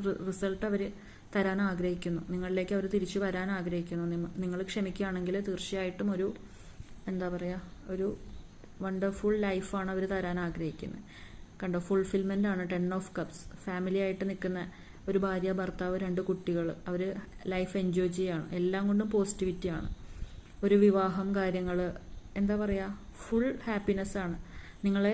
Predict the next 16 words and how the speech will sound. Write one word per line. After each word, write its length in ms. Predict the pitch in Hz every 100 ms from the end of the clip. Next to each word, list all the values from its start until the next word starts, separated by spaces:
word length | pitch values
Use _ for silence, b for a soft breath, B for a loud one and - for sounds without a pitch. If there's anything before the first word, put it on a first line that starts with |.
| 226
ഒരുപാട് 340 | 214 202 202 208
വിഷമിപ്പിച്ചിട്ടുണ്ടെങ്കിൽ 920 | 214 202 190 196 196 190 220 196 190 202
അതിൻ്റെ 180 | 196 202
ഇരട്ടി 240 | 190 190 208
സന്തോഷം 340 | 208 190 185 190
തരാൻ 200 | 196 190 190
അവർ 100 | 190 190
ആഗ്രഹിക്കുന്നു. 520 | 175 175 170 170 160 160 B B B B B 185
ഓക്കെ, 160 | 190 202
അപ്പോൾ 160 | 196 202
നിങ്ങളുടെ 400 | 196 190 190 196 240 - 196
എനർജിയാണ്, 580 | 196 185 190 208 185 185 202
നിങ്ങളുടെ 280 | 185 180 196
പേഴ്സൻ്റെ 340 | 202 190 190 196
എനർജി 240 | 185 180 196
ആണെന്ന് 280 | 185 185